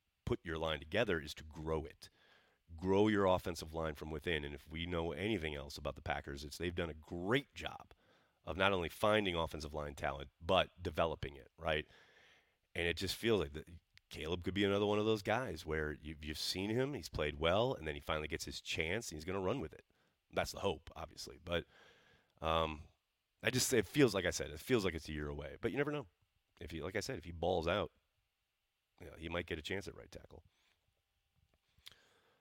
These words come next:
<laughs> I love, this is such an e-, this is such a great, like, perfectly, um, economic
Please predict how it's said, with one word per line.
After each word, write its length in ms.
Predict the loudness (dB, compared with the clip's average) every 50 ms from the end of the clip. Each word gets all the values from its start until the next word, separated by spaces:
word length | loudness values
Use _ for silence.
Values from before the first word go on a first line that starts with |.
| _ _ _ _ _ _ _ 0
<laughs> 340 | 0 0 0 -2 -6 0
I 60 | 2 4
love, 180 | 4 4 2 2
this 160 | 2 2 2
is 80 | 4 4
such 180 | 4 4 2
an 100 | 2 -4
e-, 200 | -4 -4 -6 -8 -8 -14 -20 -6
this 120 | -4 -2 0
is 60 | 0
such 140 | -2 -2 -4
a 40 | -6
great, 340 | -2 0 2 2 0 -2 -6 _ _ _ _ _ _ _ _ _ _ _ _ _ -20 -20 -20 _ -14 -12 0 2
like, 160 | 2 2 2 -2 _ _ _
perfectly, 840 | -4 0 0 0 0 0 -4 -2 0 2 2 4 4 2 0 -2 -4 _ -20 _ _ -6
um, 400 | -4 -4 -4 -4 -6 -8 -10 -12 -16 _ _ _ _ _ _ _ _ _ _ _ _ _ _ _ _ _ -2
economic 640 | -2 -2 2 2 2 2 2 0 -2 -6 -10 -20